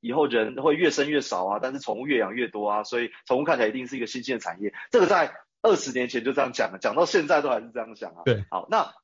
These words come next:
Speaker 1: 这，这个说法其实是没有错的，但是，呃，对比从，从业人员来说，这个比例是，呃，已经有点失衡了。所以我那时候在念兽医系的时候，其实那时候就遇到一个问题。那时候我们老师有一个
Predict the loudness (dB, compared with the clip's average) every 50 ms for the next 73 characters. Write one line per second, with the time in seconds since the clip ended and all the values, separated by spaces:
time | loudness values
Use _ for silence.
0 | _ _ 0 2 2 2 2 2 0 0 0 -2 -2 0 2 2 2 0 -2 -6
1 | -10 -14 -16 -16 -18 -18 _ -14 -12 -10 -8 -8 -8 -8 -8 -8 -6 -6 -6 -8
2 | -8 -4 -4 -4 -4 -2 -4 -4 -4 -6 -12 _ _ _ _ _ -2 0 0 0
3 | -2 -6 _ _ _ 2 4 4 4 2 0 -8 -14 -16 -18 -20 _ _ _ _
4 | _ _ -14 -12 -12 -12 -6 -4 -4 -2 0 2 2 2 2 0 -2 -2 -2 -2
5 | -2 -2 -2 -2 -2 -2 -2 -4 -6 -8 _ -4 -2 -2 -2 -4 -10 -12 -10 -10
6 | -10 -8 -6 -4 -4 -4 -6 -8 _ _ _ _ _ _ _ -2 -2 -2 -4 -6
7 | -8 -6 -2 0 0 0 0 -2 -4 -4 -4 -2 -2 -4 -6 -6 -10 -16 -16 -6
8 | 2 4 6 6 6 6 4 4 4 2 2 2 2 2 0 -2 0 0 0 0
9 | 0 -2 -4 -4 -6 -6 -6 -4 -4 -4 -4 -6 -12 -20 _ _ -4 -2 2 2
10 | 4 4 4 2 2 2 0 -2 0 2 2 0 0 -4 _ _ -20 -20 -16 -16
11 | -16 -16 -18 _ _ -12 -10 -10 -8 -8 -10 -6 -2 -2 0 -2 -2 -8 -4 -2
12 | 0 2 2 2 0 0 -2 -4 -8 -10 -12 _ _ _ 0 2 2 0 -2 -4
13 | -2 0 0 0 0 -2 -2 -2 -2